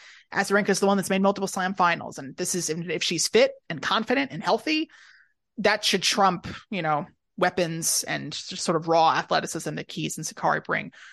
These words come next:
respectively. I think I'd wanna see a match,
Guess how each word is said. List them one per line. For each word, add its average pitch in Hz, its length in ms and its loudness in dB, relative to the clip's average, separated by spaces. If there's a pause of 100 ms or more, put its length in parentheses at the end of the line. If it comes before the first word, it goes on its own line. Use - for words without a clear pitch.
(140)
respectively. 160 580 -4
I - 60 0
think 160 220 -8
I'd 190 100 -4
wanna 160 180 0
see 170 400 -4 (480)
a 180 100 2
match, 180 680 2